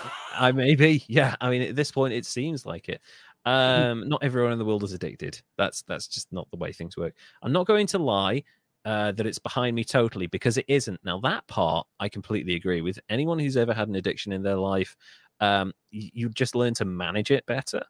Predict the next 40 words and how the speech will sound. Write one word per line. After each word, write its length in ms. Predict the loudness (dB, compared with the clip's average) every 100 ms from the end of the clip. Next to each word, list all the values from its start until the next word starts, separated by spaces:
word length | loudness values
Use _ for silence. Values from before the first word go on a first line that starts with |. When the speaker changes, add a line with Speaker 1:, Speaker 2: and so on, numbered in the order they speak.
| _ _ _ _ -6
Speaker 2:
You 180 | -2
never 400 | 2 4 4 2
fully, 500 | 0 0 2 2 2 0
like, 240 | -2 -2
people 200 | -4 -4
say, 140 | -2 0
"Oh, 140 | 4
I'm 220 | 4 4 0
cured." 640 | -2 4 6 6 4 -2
You're 220 | -2 0
not 360 | 2 0 0 -2 _ _ -16
cured 520 | -2 0 2 0 -2
of 80 | -4
an 120 | -4
addiction. 420 | -4 -6 -8 -6
You 100 | -6
just 240 | -4 -6 -4
manage 500 | -2 0 0 0 -4
it 140 | -4
day 240 | -2 -2
to 140 | -4 -4
day. 460 | -2 0 0 -2 -8 _ _
You 120 | -12 -6
have 340 | -2 -2 -2
moved 360 | -2 -2 0 0
on 260 | 0 -2
from 200 | -8 -6
that 220 | -4 -6 -4
phase 340 | 2 2 2 -2
in 100 | -2
your 160 | -2
life, 320 | 2 2 2 -4
that 160 | -10
behavior, 420 | -4 0 0 0
that 220 | -4 -6 -4
pattern, 340 | -4 -4 -6
those 240 | -6 -8
emotions, 480 | -4 0 0 0 -8
those 160 | -10 -6
feelings, 480 | 0 2 2 0